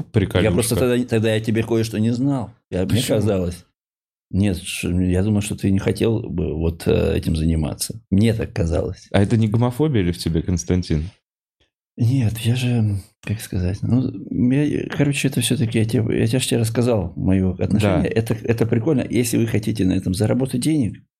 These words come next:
Speaker 2: это для меня больше определяет, а, и, и объясняет. Тогда, вот тогда как раз меньше вопросов.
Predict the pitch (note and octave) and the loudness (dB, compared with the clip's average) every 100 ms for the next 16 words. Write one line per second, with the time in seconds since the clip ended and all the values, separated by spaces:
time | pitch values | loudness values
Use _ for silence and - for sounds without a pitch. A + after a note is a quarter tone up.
0 | _ A#2+ C3+ C3+ B2+ A#2 B2 A2+ G#2 G2 | _ -2 0 2 2 2 0 0 -2 -2
1 | F#2+ F#2 F#2 E2+ A2+ _ - - G#2+ A#2 | -2 0 0 -2 -8 _ -6 -2 0 0
2 | A#2+ B2+ B2+ G3+ G#3 B2 G2 E2+ - _ | 0 2 2 0 0 0 0 -4 -10 _
3 | - A2 C3+ - G2 G#2 C3 C3 - A#2 | -4 0 0 -2 -6 -2 -2 -2 0 0
4 | A2+ A#2 A2 F2+ F2 - A2 | 2 0 0 -4 -4 -8 -8